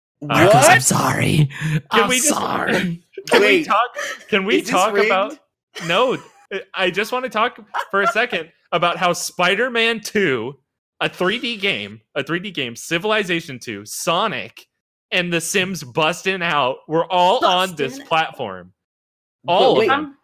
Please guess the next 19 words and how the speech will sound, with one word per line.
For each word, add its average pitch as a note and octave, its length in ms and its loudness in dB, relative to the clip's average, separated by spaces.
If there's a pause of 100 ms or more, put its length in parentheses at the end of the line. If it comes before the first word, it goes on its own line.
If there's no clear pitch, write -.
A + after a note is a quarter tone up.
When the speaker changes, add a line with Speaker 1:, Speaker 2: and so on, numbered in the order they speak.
Speaker 2:
but G3 80 0
Speaker 1:
if G3 60 4
Speaker 2:
wait, A3 80 2
Speaker 4:
if - 60 6
Speaker 1:
you F4 60 6
Speaker 4:
I'm F#4 80 6
Speaker 1:
look - 80 2
Speaker 4:
being G4 180 -2
honest, A3+ 440 -2
you C4+ 180 -4
could G#4 180 -8
play E4 180 0
Sims C4 480 -2
on, A3 420 2 (340)
I, A3+ 340 -2 (720)
as, A#3 400 0
as G#3+ 300 -2
a, G3+ 320 -4
uh, B2+ 300 -6